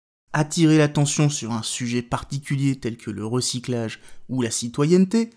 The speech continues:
sans pour autant vous positionner comme professeur, mais plutôt en tant que guide. Vous pouvez également faire de la communication,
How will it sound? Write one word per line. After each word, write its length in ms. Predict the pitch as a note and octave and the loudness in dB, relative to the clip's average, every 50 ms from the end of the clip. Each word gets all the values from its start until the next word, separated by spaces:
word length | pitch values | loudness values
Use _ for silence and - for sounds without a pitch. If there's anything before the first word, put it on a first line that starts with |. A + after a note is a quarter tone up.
| _ _ _ _ _ _ | _ _ _ _ _ _
sans 300 | - - - C#4+ C#4 C#4 | -4 -2 0 2 2 0
pour 220 | C#4+ - A3+ G#3 | 2 2 4 4
autant 260 | G#3+ G#3 G#3 G3 F3+ | 4 4 4 4 4
vous 200 | E3+ E3+ G3+ A3+ | 6 6 6 6
positionner 640 | A3+ A3 G3+ F3+ F#3+ F#3 - - E3+ D3 C3 A2 G#2+ | 6 6 4 4 4 2 2 2 4 4 4 2 0
comme 200 | - - A2 A2 | -2 -4 -4 -4
professeur, 720 | - - C#3 C#3 - F3 F3 - - G#3+ G#3+ G#3 G#3 G#3 G#3+ - - _ _ | -2 -4 -4 -2 0 0 0 2 2 2 4 4 2 0 -2 -8 -16 _ _
mais 140 | - C3 C3 | -6 -4 -4
plutôt 360 | - - F2+ - - C#3+ F3 | -6 -10 -14 -4 0 2 2
en 80 | F#3+ F#3+ | 2 2
tant 160 | F#3+ F#3+ F#3 | 2 0 0
que 120 | F#3 F#3 | 2 0
guide. 420 | F3 D3 C#3 C#3+ C#3 C3+ C#3 D3 C#3+ - _ _ - _ _ _ _ _ _ _ _ _ _ _ _ _ _ _ _ | -2 0 0 -2 -2 -2 -4 -6 -6 -10 _ _ -20 _ _ _ _ _ _ _ _ _ _ _ _ _ _ _ _
Vous 160 | C3+ C3 A#2+ | -4 -4 -4
pouvez 280 | A#2 - B2 A#2+ B2 B2 | -2 -2 2 4 4 4
également 360 | A#2 B2 A#2+ A2+ A#2+ A#2+ A#2 | 4 4 4 4 4 2 0
faire 260 | - - A#2+ A#2 A2+ | 0 0 -2 -2 -2
de 80 | G#2 G2 | -4 -6
la 100 | G2+ G#2+ | -8 -8
communication, 920 | - - C#3+ C#3 D3 D#3 E3 F3+ F3+ G#3 G#3+ G#3 - - B3+ B3+ B3+ - | 0 2 4 6 8 8 8 6 6 6 4 4 4 4 4 4 2 0